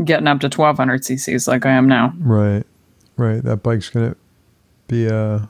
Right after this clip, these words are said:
Speaker 2: a bit of a challenge to ro-, roll into a room, as we found out now with the shed.
Speaker 1: Yep.
Speaker 2: Yeah.
Speaker 1: How big are your doors?
Speaker 2: <laughs> Right. That's your phone call every time.
Speaker 1: I'm looking for a forty inch.
Speaker 2: So you told me a story about,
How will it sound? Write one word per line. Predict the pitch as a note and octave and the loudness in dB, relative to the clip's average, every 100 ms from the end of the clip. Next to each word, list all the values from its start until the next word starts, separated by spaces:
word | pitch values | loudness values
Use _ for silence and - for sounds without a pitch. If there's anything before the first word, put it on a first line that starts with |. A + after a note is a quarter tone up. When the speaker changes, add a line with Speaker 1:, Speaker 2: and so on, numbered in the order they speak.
| - | -8
Speaker 2:
a | A#2+ | -4
bit | A2+ | 0
of | A2 | 2
a | G#2+ | 0
challenge | - B2 A#2+ A2+ G#2+ | 0 2 4 4 2
to | - | 0
ro-, | G#2 G#2+ A2 | 0 2 0
roll | B2 A2+ G#2+ A2 | 0 2 4 2
into | G#2+ | 2
a | G#2 | 2
room, | A2 A2 G#2+ | 2 4 4
as | G2+ | 2
we | A2+ A#2 | 2 0
found | - A#2+ A#2 A2+ | 0 2 4 2
out | G#2+ A2+ G2 C3 | 2 0 -2 -4
now | C3+ A2 G2+ G2+ | -6 -4 -2 -4
with | G#2 - | -6 -6
the | |
shed. | G2+ - A2+ G2+ G2 F#2+ _ - - - - - | -8 -4 -2 -2 -4 -8 _ -16 -14 -14 -10 0
Speaker 1:
Yep. | D#3 D3+ - - | 0 0 -4 -2
Speaker 2:
Yeah. | A2+ G#2+ G#2 G2+ _ _ _ _ - - | 0 0 -2 -4 _ _ _ _ -20 -4
Speaker 1:
How | G3 | 0
big | A3+ B3 B3+ | 2 2 4
are | A#3+ | 4
your | F#3 | 4
doors? | E3 F#3 A3 C3 A#2 - - _ | 4 4 4 2 -2 -10 -20 _
Speaker 2:
<laughs> | - - - - D3 G3 - | -20 -20 -14 -6 -6 -4 -6
Right. | C3+ - B2 | -8 -8 -12
That's | - F3+ E3+ C3+ - | -10 -8 -4 -4 -2
your | C3+ | -4
phone | - B3 - C3 B2+ | -4 -8 -4 -2 -2
call | B2 G#2+ G#2 | -4 -6 -6
every | G#2 | -10
time. | G2+ G#2+ G#2+ - - | -10 -8 -8 -12 -4
Speaker 1:
I'm | A3 A3+ | 2 4
looking | A#3+ E4+ A#3+ | 4 4 2
for | A3+ | 4
a | F#3+ | 0
forty | - A#3 A3+ F#3+ F3+ | 0 2 2 4 2
inch. | D3+ F3 - - - | 0 -2 -6 -8 -4
Speaker 2:
So | F3 | 2
you | A3 | 2
told | D4+ C4 | 2 2
me | G3+ | 4
a | D#3 | 2
story | - D#3 D#3+ D#3+ C#3+ | 2 0 2 2 0
about, | C3+ A#2+ B2 B2 B2 | -2 -2 0 0 -2